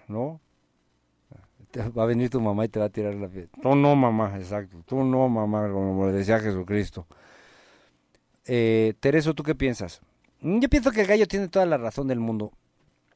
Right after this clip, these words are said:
Speaker 2: Los humillantes y las humilladas parten desde donde, desde donde las quieres ver y desde donde las recibes, ¿verdad?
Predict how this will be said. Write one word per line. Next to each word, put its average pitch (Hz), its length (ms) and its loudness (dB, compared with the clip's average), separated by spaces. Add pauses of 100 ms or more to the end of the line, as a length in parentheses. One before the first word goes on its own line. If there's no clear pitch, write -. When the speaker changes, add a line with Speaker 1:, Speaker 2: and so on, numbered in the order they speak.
(120)
Speaker 2:
Los 160 280 4
humillantes 214 680 2
y 180 100 -8
las 151 200 0
humilladas 165 640 2 (460)
parten 180 420 2
desde 139 260 0
donde, 151 360 2
desde 131 260 -2
donde 170 300 2
las 143 180 0
quieres 143 340 0
ver 131 200 0
y - 20 -4
desde 113 240 -2
donde 120 220 -2
las 107 160 -2
recibes, 87 480 -12
¿verdad? 110 240 -8